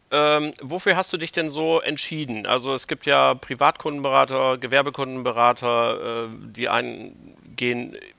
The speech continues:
spezialisieren sich, andere haben einen Bauchladen. Was ist dein Erfolgsrezept? Womit versuchst du, dich am Markt durchzusetzen?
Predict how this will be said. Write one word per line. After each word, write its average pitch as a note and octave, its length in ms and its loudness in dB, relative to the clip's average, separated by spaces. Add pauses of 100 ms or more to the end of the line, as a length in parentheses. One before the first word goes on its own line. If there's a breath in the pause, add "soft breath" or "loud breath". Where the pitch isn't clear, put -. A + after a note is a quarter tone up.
spezialisieren A#2+ 880 -2
sich, D3+ 260 -2
andere B2 260 0
haben A2+ 120 -6
einen A2 80 -8
Bauchladen. D3 640 4 (320 loud breath)
Was - 160 2
ist D#3 160 -2
dein D3 160 2
Erfolgsrezept? D3 720 -2
Womit C#3 240 -4
versuchst C3 380 -8
du, C3+ 80 -4
dich B2 180 -6
am A2+ 120 -6
Markt A2 260 0
durchzusetzen? G2 560 -8